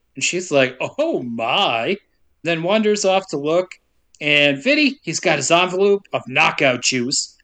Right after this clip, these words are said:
that he snakes out. And he pours it into the wine and swirls it around. And she comes back in with the candles, so excited to have her candlelit dinner. But Vinny,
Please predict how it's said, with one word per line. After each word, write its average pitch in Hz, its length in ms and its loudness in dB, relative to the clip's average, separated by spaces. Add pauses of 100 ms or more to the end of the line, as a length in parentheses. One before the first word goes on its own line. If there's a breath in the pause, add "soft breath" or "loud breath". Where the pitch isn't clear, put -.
(120)
that 131 100 -4
he 131 60 -2
snakes 135 480 0
out. 156 340 2 (320)
And 131 100 -8
he 127 80 -8
pours 185 340 0
it 196 100 -2
into 196 220 -2
the 143 100 0
wine 165 340 0
and 135 100 -2
swirls 156 380 0
it 131 100 -8
around. 151 460 -4 (540)
And 139 180 0
she 269 200 0
comes 226 240 2
back 202 260 2
in 214 140 4
with 185 100 -2
the - 80 -8
candles, 190 680 -2 (140)
so 185 360 2
excited 143 500 0
to 123 100 -6
have 135 200 0
her 117 140 -8
candlelit 131 560 -2
dinner. 139 480 0 (760)
But 135 260 -2
Vinny, 220 420 0